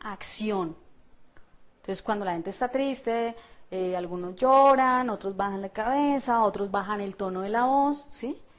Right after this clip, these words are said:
Todas esas, la sumatoria de todas estas cosas, pensamientos, más sentimientos, más acciones, dan unos resultados. ¿Y los resultados cuáles son? Los frutos. Entonces, si tú hoy no tienes los frutos de dinero que te gustaría tener,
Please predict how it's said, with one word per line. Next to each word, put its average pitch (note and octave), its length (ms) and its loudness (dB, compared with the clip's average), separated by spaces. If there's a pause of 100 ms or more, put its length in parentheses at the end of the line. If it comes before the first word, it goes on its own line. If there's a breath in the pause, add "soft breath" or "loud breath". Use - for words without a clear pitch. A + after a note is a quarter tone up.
(600 soft breath)
Todas D4+ 400 4
esas, E4 300 -6 (100)
la A#3+ 220 -2
sumatoria A#3+ 640 -4
de E4+ 60 -2
todas A#3+ 260 -2
estas D4 280 -10
cosas, A3+ 360 -6 (120)
pensamientos, A#3 840 -2
más C4 260 -2
sentimientos, G#3+ 640 -10
más G#3+ 200 -8
acciones, B3+ 600 -8 (640)
dan A#3 540 0
unos G#3 300 0
resultados. G#3+ 840 2
¿Y A#3+ 100 -2
los A3+ 140 6
resultados G3+ 560 -4
cuáles A3 320 -6
son? - 260 -8 (1040)
Los F#3+ 200 -2
frutos. - 540 -4 (1300 loud breath)
Entonces, A3 420 0
si G3 100 -10
tú A#3+ 280 -4
hoy D#4+ 240 2
no D4+ 160 -4
tienes D4 280 -4
los C#4 200 0
frutos G#3+ 380 0
de A#3 140 6
dinero C4+ 400 4
que G#3+ 120 -2
te G3 140 0
gustaría F#3 560 0
tener, D4 400 4